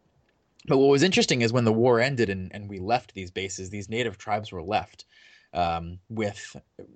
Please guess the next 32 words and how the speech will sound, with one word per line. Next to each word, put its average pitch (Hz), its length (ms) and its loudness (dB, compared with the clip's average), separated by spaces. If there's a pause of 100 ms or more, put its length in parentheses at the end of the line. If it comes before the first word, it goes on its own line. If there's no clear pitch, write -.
disease 104 580 -4
and 104 180 -10
addictions 95 840 -8
and, 95 420 -10 (380)
um, 98 240 -2
even 160 220 2
exposure 127 400 0
to 110 100 -2
new 113 140 -2
food 117 360 -2
sources 98 380 -4
and 92 160 -10
things 110 180 -6
that 98 80 -16
they 98 100 -8
just - 200 -6
didn't 165 220 -4
understand. 110 640 -4
And 104 180 -6
worse, 208 280 0
they 180 100 2
didn't 214 180 4
understand 175 400 2
where 165 120 4
they 151 140 4
showed 160 260 4
up 233 120 2
from 113 200 -2
in 113 40 -4
the 117 80 -4
first - 280 -8
place. - 320 -12